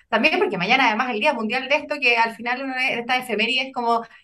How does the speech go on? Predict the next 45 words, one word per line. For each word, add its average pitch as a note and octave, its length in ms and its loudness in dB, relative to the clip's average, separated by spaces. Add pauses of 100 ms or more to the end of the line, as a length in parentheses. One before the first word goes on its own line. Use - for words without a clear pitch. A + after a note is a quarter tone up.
que G#3+ 80 -2
se G#3+ 140 2
queda C4 200 4
en B3 80 2
ese A#3+ 200 0
día C4+ 320 -2
y B3 60 4
apagamos C4 480 0
la A#3+ 120 -2
luz C4+ 260 -10
en B3+ 80 -4
el A#3 100 -4
Día B3+ 160 -2
del B3+ 100 -8
Planeta, C4 380 0
pero A#3 160 -2
después B3+ 220 -4
la C4 80 2
dejamos C4 260 -4
prendida C4 280 -2
todo C4 100 -2
el - 80 -6
día. G#3 280 -4
No, G3+ 360 -2 (500)
hay G#3+ 140 2
que A#3+ 80 0
ponerse A3+ 320 0
los A3+ 140 0
pantalones A3+ 600 2
en A3+ 60 -2
esto G#3+ 680 2
y, F#3 600 -2
y - 40 -12
hacerse G#3 380 -4
parte G3 680 2
de F3+ 100 -2
la E3+ 100 0
solución E3+ 540 -2
y G3 60 -4
ser F#3+ 180 -6
factores, F3+ 720 -6 (220)
actores F#3+ 440 2
de G3+ 120 2
cambio, E3+ 300 0
digo. D3+ 280 -6